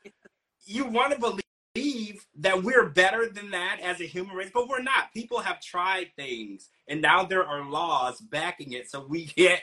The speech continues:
Speaker 2: they can't try
Speaker 1: Yep,
Speaker 2: it anymore.
Speaker 1: that's very
Speaker 2: And I think Rob would be one of those people. He would try it. He would pull up in his little two-seater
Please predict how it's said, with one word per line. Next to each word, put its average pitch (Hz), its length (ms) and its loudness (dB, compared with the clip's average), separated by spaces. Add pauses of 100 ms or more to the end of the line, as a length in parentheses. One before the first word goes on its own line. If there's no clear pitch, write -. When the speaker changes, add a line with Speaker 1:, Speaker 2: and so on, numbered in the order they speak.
(120)
Speaker 2:
they 170 160 4
can't 180 340 2
try 208 300 2
Speaker 1:
Yep, 202 160 -4
Speaker 2:
it 135 40 -8
anymore. 113 280 -14
Speaker 1:
that's 175 260 -10
very 190 240 -10
Speaker 2:
And 160 80 0
I 185 80 2
think 202 300 -10 (140)
Rob 185 340 2
would 175 160 -12
be 180 160 -10
one 151 160 -6
of 165 100 -8
those 170 160 -6
people. 185 260 -12
He 131 140 -6
would 170 120 -4
try 196 240 -2
it. 113 120 -6
He 147 80 -6
would 175 140 -6 (100)
pull 165 140 0
up 135 240 -2 (260)
in 135 100 -8
his 156 200 0
little 165 200 -2
two-seater 139 640 -4